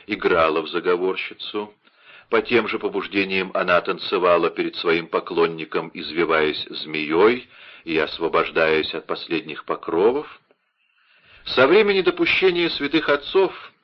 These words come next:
пустой комедией уже не отделаешься. Принимайся за дело, моя красавица, а не то берегись.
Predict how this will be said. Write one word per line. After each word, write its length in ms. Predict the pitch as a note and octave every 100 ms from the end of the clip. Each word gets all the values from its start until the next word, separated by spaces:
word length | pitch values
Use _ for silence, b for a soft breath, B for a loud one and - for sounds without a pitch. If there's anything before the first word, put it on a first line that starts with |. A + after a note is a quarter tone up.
| b b b -
пустой 480 | A2+ - - F3+
комедией 880 | G3 E3+ C#3 D3 F3+ F3 F3 F3 E3+
уже 300 | - A#2 A#2+
не 120 | D3+ F3
отделаешься. 960 | F3 A2 F2+ F#2+ B2 C3 - - B1+ - _ _ _ B B B
Принимайся 760 | - A#2 C3 A#2 B2+ D3 - C#3+
за 160 | D3+
дело, 380 | - G2 A#2+ D3
моя 280 | D#3 D#3 C#3+
красавица, 920 | C#3+ C3 - B2 A#2 F2 - - A#1+ _ B B -
а 100 | E2
не 120 | D#2+
то 140 | E2+
берегись. 680 | G#2 B2+ G#2 E2 G#2+ - -